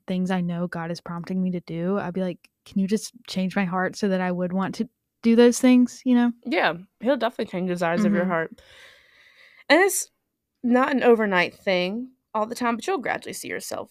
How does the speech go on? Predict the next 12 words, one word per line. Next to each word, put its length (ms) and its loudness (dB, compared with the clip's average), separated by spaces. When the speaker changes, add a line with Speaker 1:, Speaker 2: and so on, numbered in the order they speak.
Speaker 1:
Mm-hmm. 100 0
Speaker 2:
evolve 680 -4
and 320 -4
change 760 -6
to 120 -6
go, 220 2
grow 180 0
closer 300 -4
to 120 -2
him 400 -2
and 200 -6
to 440 -6